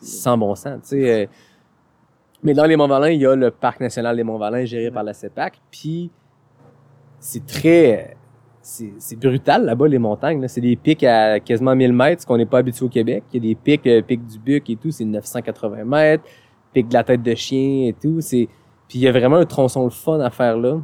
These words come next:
Speaker 1: Donc, j'invite quelqu'un du coin parce que, en fait, j'ai pensé le faire, puis je me suis dit, moi, je vais là une fois par année m'entraîner ou faire une randonnée avec mes parents et ma blonde.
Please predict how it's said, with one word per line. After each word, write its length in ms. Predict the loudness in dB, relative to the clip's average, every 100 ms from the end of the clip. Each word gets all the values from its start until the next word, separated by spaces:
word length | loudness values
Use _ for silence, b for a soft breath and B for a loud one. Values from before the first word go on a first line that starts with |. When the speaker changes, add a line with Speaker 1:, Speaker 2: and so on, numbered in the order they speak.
| 0
Speaker 1:
Donc, 260 | 2 2 -4 -12
j'invite 480 | 0 2 4 2 2
quelqu'un 340 | 0 2 2
du 140 | 2 0
coin 200 | 0 2
parce 160 | 0
que, 180 | 0 -2 b b b -10
en 80 | 0
fait, 200 | 0 0 _ -4
j'ai 180 | -2
pensé 400 | 0 2 2 2
le 60 | -2
faire, 280 | -2 -4 -4
puis 80 | -6
je 40 |
me 80 | -8
suis 200 | -8 -14
dit, 300 | -10 -6 -6 -8 _ _ _
moi, 120 | 2 2
je 60 |
vais 120 | 4 2
là 60 |
une 80 | 2
fois 140 | -2 0
par 200 | 2 2
année 400 | 0 -2 -4 -6 _ _
m'entraîner 600 | 0 0 2 2 2 2 0
ou 100 | -2
faire 220 | 2 2
une 100 | 2
randonnée 300 | 2 2 2
avec 80 | 0
mes 100 | -2
parents 240 | -2 -2
et 80 | -2
ma 140 | -4 -6
blonde. 320 | -4 -4